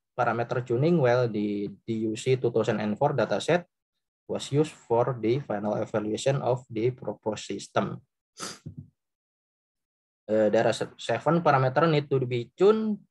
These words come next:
through a series of experiment using the D U C two thousand and three dataset, that is minimum cluster size, uh, omega, alpha, beta, gamma, and, and, uh, epsilon.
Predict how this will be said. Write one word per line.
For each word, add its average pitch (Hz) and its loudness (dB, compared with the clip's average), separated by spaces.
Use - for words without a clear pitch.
through 143 0
a 131 4
series 135 0
of 127 -4
experiment 139 0
using 165 0
the 117 -2
D 110 -6
U 110 -10
C 127 -4
two 120 -6
thousand 104 -4
and 107 -2
three 127 2
dataset, 139 0
that 104 0
is 113 -6
minimum 110 -2
cluster 101 -4
size, - 0
uh, 98 0
omega, 113 4
alpha, 143 4
beta, 113 -2
gamma, 113 2
and, 87 -6
and, 101 -6
uh, - -14
epsilon. 113 2